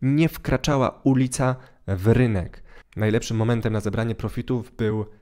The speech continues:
sam moment decyzji i jeden dzień tuż po tej decyzji. Zatem powstaje pytanie, czy podobnie najlepszym momentem nie będzie czwarty halving, a co za tym idzie, moment sprzedaży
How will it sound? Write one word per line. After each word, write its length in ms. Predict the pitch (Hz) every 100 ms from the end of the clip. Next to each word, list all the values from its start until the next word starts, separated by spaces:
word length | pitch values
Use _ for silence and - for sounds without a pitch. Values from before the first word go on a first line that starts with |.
| _
sam 340 | - - 117 113 -
moment 520 | 123 131 127 104 101
decyzji 560 | 107 - 131 135 -
i 100 | 127
jeden 380 | 120 131 131 123
dzień 240 | 120 120 113 -
tuż 300 | 165 165 -
po 360 | - 135 - - -
tej 180 | 131
decyzji. 540 | 123 123 151 95 - - - - - _ _ - -
Zatem 260 | 113 117 117
powstaje 340 | 92 113 107
pytanie, 380 | - - 139 80
czy 300 | - 101 113 - -
podobnie 840 | 131 123 117 190 185 113 98 147 - - - - - - -
najlepszym 400 | 107 117 - 107
momentem 460 | 101 123 120 117
nie 100 | 98
będzie 240 | 101 101 101
czwarty 400 | - 120 110 -
halving, 560 | 123 123 127 139 - -
a 60 | -
co 200 | - 170
za 100 | 156
tym 240 | 139 -
idzie, 360 | 123 113 143 202 - -
moment 580 | 131 143 139 127 127 -
sprzedaży 1040 | - - - - 135 135 175 185 104 92